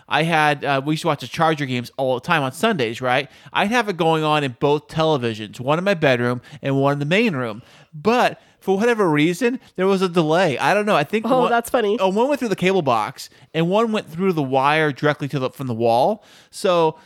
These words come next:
Speaker 1: even with that, it was, like, literally, like, a ten, fifteen second delay or
Speaker 2: That's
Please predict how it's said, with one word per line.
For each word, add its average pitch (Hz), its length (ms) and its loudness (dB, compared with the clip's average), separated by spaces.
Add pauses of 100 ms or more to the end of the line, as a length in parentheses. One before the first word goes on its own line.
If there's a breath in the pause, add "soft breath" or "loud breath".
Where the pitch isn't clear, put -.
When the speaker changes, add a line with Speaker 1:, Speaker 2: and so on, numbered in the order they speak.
(360 soft breath)
Speaker 1:
even 214 260 -2
with 170 180 -2
that, 170 200 2
it 180 40 4
was, 165 160 0
like, 160 160 2
literally, 190 320 2
like, 147 160 -2
a 139 80 -4
ten, 170 340 -2
fifteen 185 300 -6
second 160 320 -2
delay 139 480 2
or 131 40 2
Speaker 2:
That's 123 100 2